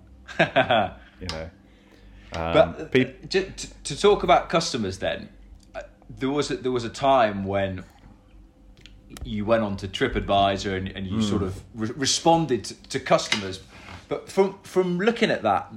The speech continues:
Speaker 1: the sense I got that that wasn't that you were annoyed that people had criticised. It was almost that you were annoyed that people didn't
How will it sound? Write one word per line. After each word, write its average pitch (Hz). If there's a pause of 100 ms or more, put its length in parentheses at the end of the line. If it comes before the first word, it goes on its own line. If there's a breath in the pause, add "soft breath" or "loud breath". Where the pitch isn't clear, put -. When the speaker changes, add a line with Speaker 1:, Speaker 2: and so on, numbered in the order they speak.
(160)
Speaker 1:
the 127
sense 190
I 131
got 120
that 107
that 131
wasn't 147
that 123
you 120
were 117
annoyed 120
that -
people 113
had 101
criticised. 90
It -
was 113
almost 143
that -
you 110
were 104
annoyed 110
that -
people 107 (800 loud breath)
didn't 139